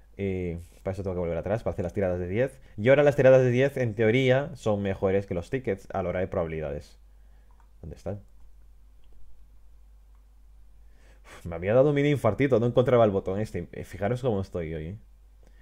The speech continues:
No, no estoy infectado por la enfermedad esa tan famosa. Estoy simplemente medio dormido. <laughs> Es esa, ¿no? Sí. Y ya está, vamos a las tiradas buenas.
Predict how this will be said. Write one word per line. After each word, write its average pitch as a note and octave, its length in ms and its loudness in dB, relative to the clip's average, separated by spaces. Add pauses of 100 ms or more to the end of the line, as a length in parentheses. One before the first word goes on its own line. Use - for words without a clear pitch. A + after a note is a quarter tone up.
(100)
No, A#2+ 280 -2
no B2 140 0
estoy E3+ 200 -2
infectado D#3+ 480 0
por A#2+ 160 0
la A2 80 2
enfermedad G#2+ 480 0
esa D3 240 -2
tan A2+ 220 0
famosa. F#2 500 -6 (560)
Estoy - 240 -4
simplemente D3 540 -2
medio A#2+ 200 2
dormido. F2+ 380 -4 (380)
<laughs> - 1400 -14
Es F#2 120 -10
esa, D#2+ 180 -10
¿no? B2 220 -10 (100)
Sí. - 140 -14 (960)
Y A2 120 -4
ya A#2+ 60 4
está, - 320 -2
vamos A#2+ 220 0
a C3+ 80 4
las B2 140 0
tiradas G#2 280 2
buenas. E2 400 -10